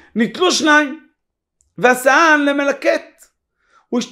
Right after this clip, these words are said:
משתמש איתם כמו מלקחיים. אז זה כלי, טמאות.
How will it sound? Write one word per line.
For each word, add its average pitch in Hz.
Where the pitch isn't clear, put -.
משתמש 254
איתם 269
כמו 294
מלקחיים. 285
אז 123
זה 175
כלי, 311
טמאות. 269